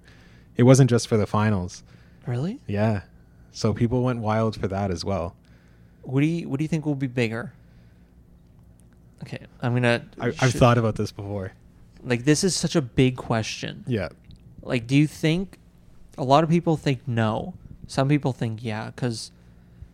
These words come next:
Speaker 2: whatever, but this is, does not make sense what I'm trying to say. But what will be bigger, the Leafs parade and the Leafs celebration when the, if they win the cup,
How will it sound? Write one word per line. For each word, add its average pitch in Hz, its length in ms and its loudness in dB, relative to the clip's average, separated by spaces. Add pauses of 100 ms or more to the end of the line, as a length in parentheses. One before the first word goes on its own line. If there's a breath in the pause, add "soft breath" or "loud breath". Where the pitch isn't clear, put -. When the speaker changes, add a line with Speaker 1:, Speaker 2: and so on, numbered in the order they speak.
(160 soft breath)
Speaker 2:
whatever, 113 280 -4
but 120 240 -6 (120)
this - 360 -10
is, - 440 -10 (960 soft breath)
does 110 180 -6
not 117 220 -2
make 113 180 -2
sense 113 240 -6
what 117 100 0
I'm 110 60 -6
trying 113 200 -2
to 110 80 -6
say. 123 200 0
But 117 220 -2 (380 loud breath)
what 139 180 0
will 156 160 2
be 139 160 -4
bigger, 123 460 -2 (240)
the 135 100 -2
Leafs - 560 -2 (460)
parade 131 520 0
and 120 140 -2
the 117 80 -4
Leafs 123 280 -6
celebration 127 760 -2
when 117 180 -6
the, 120 180 -6
if - 240 -10
they 147 220 6
win 160 180 2
the 165 80 0
cup, 180 340 -4